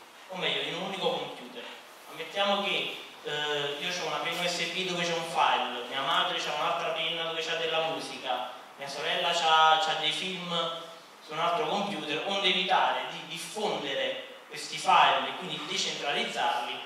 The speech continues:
A questo punto è meglio creare una struttura dove viene praticamente salvato tutto in un unico server,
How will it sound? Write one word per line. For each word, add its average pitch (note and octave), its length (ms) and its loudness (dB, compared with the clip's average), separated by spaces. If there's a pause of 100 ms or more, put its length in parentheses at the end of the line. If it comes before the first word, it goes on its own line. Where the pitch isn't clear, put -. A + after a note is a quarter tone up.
(120)
A D3 80 -4
questo G#3+ 340 -4
punto D3+ 320 -6
è - 20 -2
meglio E3+ 220 2
creare C#3+ 340 0
una F#3+ 180 -4
struttura - 600 -6
dove D3 200 -6
viene C#3+ 260 -2
praticamente E3 760 -4 (220)
salvato G#3 560 2
tutto - 540 -8 (160)
in E3 100 -10
un F#3 80 -4
unico F#3 260 -6
server, C#3 440 -10